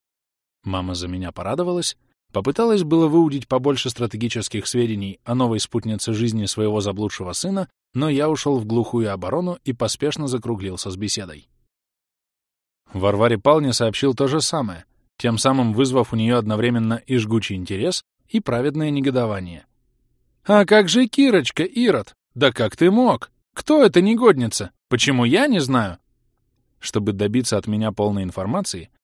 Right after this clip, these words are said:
соседка не погнушалась бы и к пыткам прибегнуть.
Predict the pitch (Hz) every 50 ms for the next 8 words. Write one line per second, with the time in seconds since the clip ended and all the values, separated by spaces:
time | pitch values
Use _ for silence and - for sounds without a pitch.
0 | _ _ - - - 131 123 - 233 - - 208 190 180 147 117 139 135 143 143
1 | 165 - 175 180 175 170 147 135 135 156 160 160 - - - 240 - - 139 107
2 | 101 - 110 107 104 92 85 90 87 - -